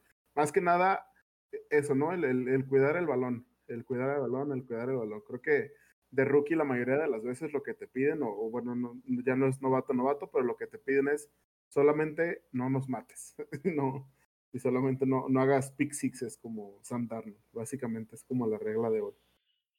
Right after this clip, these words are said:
al menos cuando vas empezando tu carrera como quarterback. Eh, ¿qué te parece si nos mantenemos en esa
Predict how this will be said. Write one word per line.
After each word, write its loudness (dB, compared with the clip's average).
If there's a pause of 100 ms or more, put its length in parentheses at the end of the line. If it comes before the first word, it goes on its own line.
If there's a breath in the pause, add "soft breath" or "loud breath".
(300)
al 0
menos 2
cuando 0
vas -2
empezando -2
tu -8
carrera -4
como -8
quarterback. 4 (500 loud breath)
Eh, 6
¿qué 0
te 0
parece 2
si 2
nos 4
mantenemos 2
en 0
esa 0